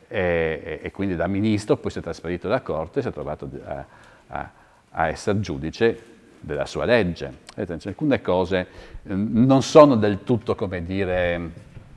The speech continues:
semplici e lineari, c'è qualche problema in questa designazione. Ehm,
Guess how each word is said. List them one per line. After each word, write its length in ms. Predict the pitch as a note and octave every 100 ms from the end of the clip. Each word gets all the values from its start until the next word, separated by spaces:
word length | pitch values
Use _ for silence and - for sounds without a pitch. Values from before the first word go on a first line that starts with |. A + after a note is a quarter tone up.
| - - - -
semplici 720 | - - C#3+ C#3 C3+ A2+ -
e 60 | G2
lineari, 520 | F2+ E2 D2+ D2 F2
c'è 180 | - B2+
qualche 280 | B2 - A2
problema 580 | G2+ F2 F#2 D#2 C#2+
in 100 | C#2
questa 200 | C#2+ C#2+
designazione. 880 | C2+ C2 - B1+ - - - - - - - - - - - - - _ _ - _ -
Ehm, 1120 | D3 C#3 C3 C3 B2+ B2+ A#2+ A#2+ A#2+ A#2+